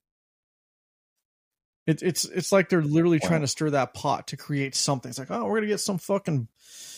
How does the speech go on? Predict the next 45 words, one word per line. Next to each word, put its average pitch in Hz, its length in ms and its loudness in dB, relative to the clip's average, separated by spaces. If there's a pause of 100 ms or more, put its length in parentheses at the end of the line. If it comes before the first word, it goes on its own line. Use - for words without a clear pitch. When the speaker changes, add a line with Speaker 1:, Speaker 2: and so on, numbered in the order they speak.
(160)
Speaker 1:
we're 196 120 -2
gonna 190 100 -2
get 175 160 2
some 147 140 0
strife 180 420 4
or 135 180 2
some, 143 400 2
some 170 180 -2
kind 175 200 -2
of 127 60 -4
fight. 185 360 2
Something's 202 340 0
gonna 135 160 0
happen. 120 380 0
Let's 156 140 0
just - 160 -2
keep 240 120 -4
stirring 220 340 0
that 180 80 2
and 160 120 -6
poke 180 220 0
it." 175 40 -8
It's - 80 -6
like - 200 -4
po-, 196 260 6
poking 190 240 2
the 147 60 -2
hornet's 151 340 -2
nest, 127 180 -2
right? 147 120 4 (120)
Just - 220 -12
keep 196 180 -8
sticking 190 340 -2
that 165 200 2
thing 180 160 4
until 156 180 2
they 147 100 2
come 151 220 2
out. 143 160 6
Like, 147 140 -4
why 247 100 0
would 403 120 0
you 330 80 0
do 320 140 2
that? - 160 0